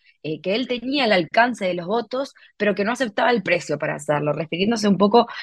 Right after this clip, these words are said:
¿no?, hasta a, al hecho de, de, de esta amnistía o a est-, a e-, al hecho de, de, de los votos necesarios que va a necesitar Pedro Sánchez para conseguir su investidura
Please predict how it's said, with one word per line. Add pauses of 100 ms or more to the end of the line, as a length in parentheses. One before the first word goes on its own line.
(140)
¿no?,
hasta (160)
a,
al
hecho
de,
de,
de
esta
amnistía
o
a
est-, (100)
a
e-, (100)
al
hecho
de, (100)
de, (260)
de
los
votos
necesarios
que
va
a
necesitar
Pedro
Sánchez
para
conseguir
su
investidura